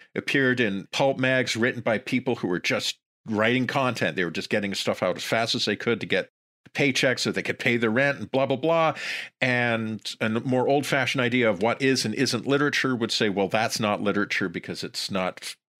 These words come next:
on elevated themes or whatever." And Machen would say, "Doesn't matter. However humble its origin, if there's something of that," uh, what he, he calls it ecstasy, but we could easily just say that light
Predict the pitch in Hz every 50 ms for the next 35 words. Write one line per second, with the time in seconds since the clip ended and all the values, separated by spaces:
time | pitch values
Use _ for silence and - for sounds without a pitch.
0 | _ _ - 82 90 92 87 90 - 110 107 107 101 - 110 107 104 101 82 -
1 | - - - 123 117 113 107 98 92 85 73 71 73 - - 98 82 71 76 76
2 | 73 73 76 73 - 80 78 76 - - - - - - - - - - 120 113
3 | 110 104 98 101 117 127 131 131 - 143 127 110 110 104 - - 117 98 92 87
4 | - - - _ _ _ _ - 147 131 120 117 110 98 80 73 - _ _ _
5 | _ _ - - - 123 117 113 131 147 165 156 185 175 170 143 - - 160 160
6 | 170 170 170 170 160 147 135 - - - 139 139 143 151 143 - - 95 80 -
7 | 110 107 104 - - - 107 98 95 - - - 131 127 127 - 160 147 143 -
8 | - 117 110 107 - 113 104 101 - - - - _ _ _ _ _ _ _ _
9 | _ _ _ - 110 107 92 - 107 110 - 135 175 196 151 - 196 196 190 -
10 | 165 147 139 117 - 120 - - 123 131 127 - - - 120 113 - 101 - -
11 | 110 - - 101 - - 101 107 127 127 - 120 113 101 - 107 - - 117 92
12 | - 117 110 - 110 104 104 113 113 101 78 67 - - -